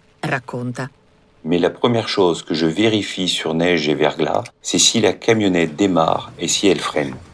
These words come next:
Speaker 1: Ma la prima cosa che controllo su neve e ghiaccio è se il furgone parte e frena.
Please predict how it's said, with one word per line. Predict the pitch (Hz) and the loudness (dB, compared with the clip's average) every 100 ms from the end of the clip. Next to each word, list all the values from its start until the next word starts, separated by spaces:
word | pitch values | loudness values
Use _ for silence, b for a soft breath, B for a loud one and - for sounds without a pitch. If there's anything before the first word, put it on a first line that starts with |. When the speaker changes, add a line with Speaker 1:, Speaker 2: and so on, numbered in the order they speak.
| - | -2
Speaker 1:
Ma | 254 | 0
la | 277 | 2
prima | 359 320 | 2 0
cosa | 294 311 285 247 | 2 0 2 2
che | 240 | 0
controllo | 226 233 269 269 226 | 0 0 2 2 2
su | - 220 | 0 -2
neve | 269 233 | 0 0
e | 214 | 0
ghiaccio | 269 302 269 - 247 B B | 2 2 0 -4 -4 B B
è | - 262 | 0 0
se | 285 | 0
il | 269 | -2
furgone | 302 294 302 330 285 | -2 -2 0 0 0
parte | - 349 311 247 | 2 2 2 0
e | 214 | 0
frena. | - 147 120 123 | 0 -6 -6 -8